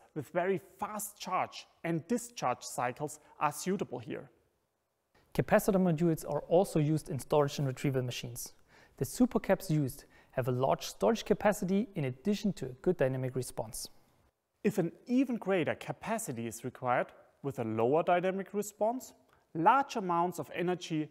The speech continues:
Speaker 1: can be buffered cost-effectively over longer periods in battery modules.
Speaker 2: What are the benefits of all these concepts?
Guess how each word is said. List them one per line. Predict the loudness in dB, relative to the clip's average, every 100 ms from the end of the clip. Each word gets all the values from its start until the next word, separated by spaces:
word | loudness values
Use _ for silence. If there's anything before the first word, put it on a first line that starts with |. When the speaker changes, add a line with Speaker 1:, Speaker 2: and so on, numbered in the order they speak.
| -10
Speaker 1:
can | -4 -4
be | -2 -6 2
buffered | 2 2 -2 -2 -6 _
cost-effectively | -6 0 0 0 -2 0 0 -2 -10 -6 -6 -6 -6
over | 2 4 4
longer | 4 4 2
periods | 0 0 0 2 0 -2 -14 -12
in | -6 -6 -6 -6
battery | -2 -2 -2 -4
modules. | -4 -4 -6 -8 -14 -14 -18 _ _ _ _ _ _
Speaker 2:
What | 2 4
are | 6
the | 2
benefits | 2 2 2 0 -4
of | -4 -4
all | -6
these | -6 -8
concepts? | -8 -8 -6 -12 -12